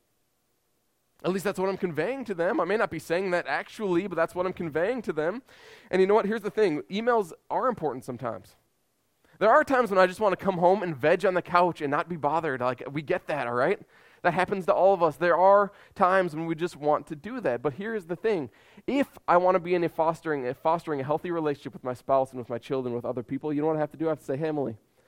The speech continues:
thank you for calling. Can I call you back in five minutes after I respond to this email? Can I call you back in a few minutes so that we can actually have a conversation where I'm not distracted? Hey, kids, guys, I, I,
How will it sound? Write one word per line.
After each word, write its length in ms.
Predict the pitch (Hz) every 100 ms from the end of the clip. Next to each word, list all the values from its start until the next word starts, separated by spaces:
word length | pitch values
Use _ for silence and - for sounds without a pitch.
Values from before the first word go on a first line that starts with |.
| _ _ _
thank 200 | 165 170
you 60 | 190
for 120 | 156
calling. 300 | 170 151 123
Can 120 | 139
I 60 | 151
call 160 | 165
you 80 | 151
back 200 | 143 147
in 60 | 147
five 220 | 151 135
minutes 280 | 139 165 147
after 200 | 139 135
I 60 |
respond 320 | 127 - 123 127
to 20 |
this 160 | 120
email? 300 | 123 120 160 - _ _ _ _ _ _ _ _ _ -
Can 100 | 262
I 60 |
call 140 | 247 226
you 60 |
back 300 | 135 107 139
in 60 | 170
a 60 |
few 160 | 165 170
minutes 400 | 185 196 - - _ _ _
so 100 | 147
that 140 | 156
we 80 | 160
can 80 | 165
actually 240 | 151 151
have 200 | 139 143
a 40 |
conversation 580 | 156 151 139 - 139 147
where 80 | 147
I'm 60 | 123
not 140 | 117
distracted? 440 | 110 123 117 - - _ - -
Hey, 100 | 185
kids, 420 | 180 196 160 123 - _ _
guys, 240 | 165 156 131
I, 300 | 147 156 143
I, 300 | - 143